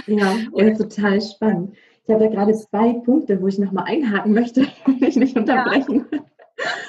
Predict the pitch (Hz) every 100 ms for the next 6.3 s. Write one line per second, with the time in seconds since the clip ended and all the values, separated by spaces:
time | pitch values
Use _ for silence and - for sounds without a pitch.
0 | - - 233 226 214 - 220 233 214 214
1 | 208 - 208 214 220 - 208 202 240 262
2 | 196 196 190 190 185 214 - _ _ 208
3 | 214 - 226 214 202 202 190 208 214 214
4 | 180 180 175 190 190 190 220 214 185 175
5 | 180 190 - _ - 190 - 202 214 202
6 | 202 240 240